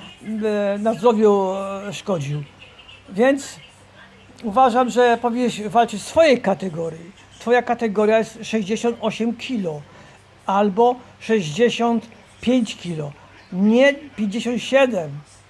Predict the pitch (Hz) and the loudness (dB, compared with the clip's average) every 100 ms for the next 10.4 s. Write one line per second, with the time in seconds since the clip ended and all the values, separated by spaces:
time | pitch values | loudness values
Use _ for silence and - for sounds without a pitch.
0 | _ - 208 214 220 262 247 - 143 147 | _ -10 -4 -2 4 4 2 -4 -16 -16
1 | - - - - - - 190 233 220 220 | -20 -20 -20 -20 -20 -8 0 0 2 4
2 | 214 202 - 269 262 254 233 226 226 196 | 4 2 -2 0 2 4 2 4 4 4
3 | 233 254 254 - - - 196 185 160 240 | 0 0 -4 -20 -20 -4 -2 0 0 2
4 | 247 214 196 185 190 180 175 139 175 147 | 4 4 2 0 -4 -6 -6 -10 -10 -12
5 | - 170 - - - _ - _ - - | -12 -16 -18 -20 -20 _ -20 _ -20 -18
6 | - 208 196 - 202 220 202 143 208 180 | -4 -2 -2 -6 -2 0 -2 -4 -4 -2
7 | 190 202 208 - - - 196 214 214 214 | -4 -4 -8 -18 -20 -12 -4 -2 -2 -4
8 | 151 - - 240 233 226 - - - - | -6 -8 2 4 4 0 -14 -20 -20 -20
9 | - 220 214 214 214 208 208 208 190 147 | -4 -2 -2 -2 0 -2 -2 -4 -2 -2
10 | 214 - 156 | -4 -4 -12